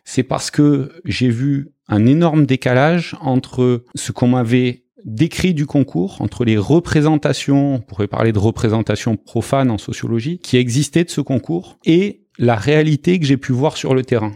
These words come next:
Et c'est aussi pour ça que, en continuant et en poursuivant mes études en chirurgie dentaire, j'ai décidé de créer une prépa parce que je pense avoir cette réalité du terrain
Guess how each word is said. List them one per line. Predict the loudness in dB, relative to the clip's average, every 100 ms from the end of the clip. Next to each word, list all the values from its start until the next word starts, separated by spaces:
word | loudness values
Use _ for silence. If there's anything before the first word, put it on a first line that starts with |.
| -10
Et | -8 -6 -8 _ _ _ _ -16
c'est | -12 0 0 2
aussi | 2 2 2 0
pour | -2
ça | 0 0 0
que, | 0 -4 -4 -10 _ _ -8
en | -6
continuant | -2 -4 0 2 4 4
et |
en | 2
poursuivant | -2 -4 0 2
mes | 2 0
études | -2 -4 -4 -4 -10 _ -8
en | -6
chirurgie | -2 -2 -2 0
dentaire, | 0 0 0 0
j'ai | 0
décidé | 0 0 2 2
de | 0
créer | 0 0
une | 0
prépa | -2 -8 -6 -8 -12 -6
parce | -4 -2
que | 2 4 2 -2 -14 -20 _
je | -14 -8
pense | -2 0 2
avoir | 0 0
cette | -2 0
réalité | 2 2 2 0
du | -2 -2
terrain | -4 -2 -2